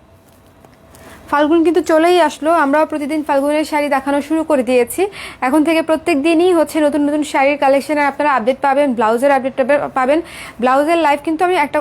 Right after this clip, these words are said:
already করেছি, যারা মিস করেছেন তারা ব্লাউজের লাইভটাও দেখে নেবেন। এবং আমি আজকে সুন্দর একটা লাল শাড়ির সঙ্গে, যেহেতু ফাল্গুন আর ভ্যালেন্টাইন একই দিনে, সেহেতু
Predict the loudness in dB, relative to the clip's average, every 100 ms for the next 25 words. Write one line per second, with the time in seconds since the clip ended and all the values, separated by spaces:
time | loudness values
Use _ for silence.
0 | 0 0 -2 -2 2 2 0 -4 -2 0
1 | 0 -2 -4 -4 -2 -2 -2 -2 0 0
2 | 0 0 0 2 0 0 0 -2 0 0
3 | 0 0 0 -2 0 -2 0 -2 0 0
4 | 0 0 -2 -4 -4 -2 0 2 2 2
5 | 2 2 0 -2 -2 -2 -2 -2 -4 -20
6 | -16 -4 0 0 -2 -4 -2 0 0 0
7 | 2 2 2 0 -2 -2 -2 -2 -6 -4
8 | -2 0 2 0 0 0 0